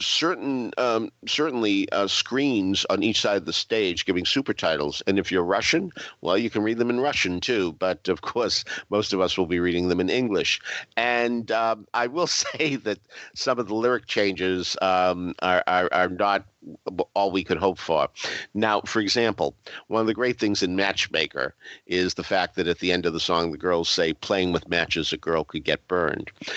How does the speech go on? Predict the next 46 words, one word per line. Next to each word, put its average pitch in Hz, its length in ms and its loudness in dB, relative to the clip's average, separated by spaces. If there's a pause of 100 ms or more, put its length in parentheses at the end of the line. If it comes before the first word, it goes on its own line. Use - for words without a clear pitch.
(160)
Well, 98 200 0
the 98 100 -2
translation 104 600 0
here 90 240 0
is, 78 140 0
"Playing 87 300 -2
with 87 100 -2
fire, 98 580 0
a 78 60 -6
girl 76 260 0
could 71 200 -12
get 73 220 -2
burned," 62 440 0
because, 76 560 -2
you 87 100 0
know, 76 100 0
the, 80 460 0
uh, 76 200 -2
lyricists 107 580 0
know 90 140 2
that 78 120 0
it's 80 160 -2
always 90 240 0
harder 85 320 0 (360)
to - 100 -4
set - 280 2
lyrics 92 340 0
to 92 100 -6
an 85 100 -4
existing 87 480 -4
melody 85 420 0
than 78 180 -4
it 85 100 2
is 85 220 0
to - 100 -12
just 80 180 0
start 87 300 0 (200)
lyrics 90 460 2
and 92 160 -2
give 85 120 0
it 78 80 -6
to 90 100 0
your 80 80 0
composer 85 340 -2
and 80 120 0
say, 82 260 0